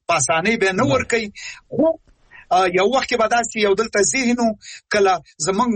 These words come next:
Speaker 1: وخت کې یا پی-، لس کاله مخکې یا پنځه کاله مخکې،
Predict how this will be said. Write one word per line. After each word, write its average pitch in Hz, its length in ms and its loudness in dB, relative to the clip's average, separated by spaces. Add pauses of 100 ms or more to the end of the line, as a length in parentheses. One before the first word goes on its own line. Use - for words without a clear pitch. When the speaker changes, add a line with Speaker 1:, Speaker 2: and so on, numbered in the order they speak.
Speaker 1:
وخت 190 200 0
کې 190 80 0
یا 175 200 0
پی-، 180 280 -4 (140)
لس - 140 0
کاله 180 260 0
مخکې - 260 -4
یا 170 180 0 (120)
پنځه 165 200 -4
کاله 196 240 2
مخکې، 196 420 -4